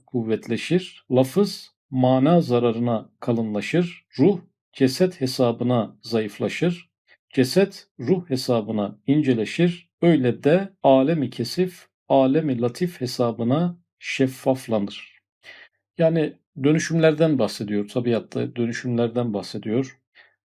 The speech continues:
değişimlerden bahsediyor. Değişmeyen tek şey değişimdir,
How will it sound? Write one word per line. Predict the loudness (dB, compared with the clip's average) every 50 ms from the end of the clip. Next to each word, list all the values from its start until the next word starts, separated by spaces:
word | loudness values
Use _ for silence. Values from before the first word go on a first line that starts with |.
| _ _ _ _ _ _ 4
değişimlerden | 6 6 6 6 4 2 2 4 6 4 4 4 4 4 4 4 2 -2 -4
bahsediyor. | -6 -6 -6 -6 -8 -8 -6 -4 -4 -4 -4 -6 -10 -18 -20 _ _ _ _ _ _ _ _ _ _ _ _ 4
Değişmeyen | 4 6 4 4 0 0 0 0 2 2 0 -2 -4 -8 _ _ _
tek | 0 0 0 0
şey | 0 0 2 2 0 0 -2 2
değişimdir, | 4 4 4 4 2 0 -2 -2 -2 -4 -6 -10 -16 _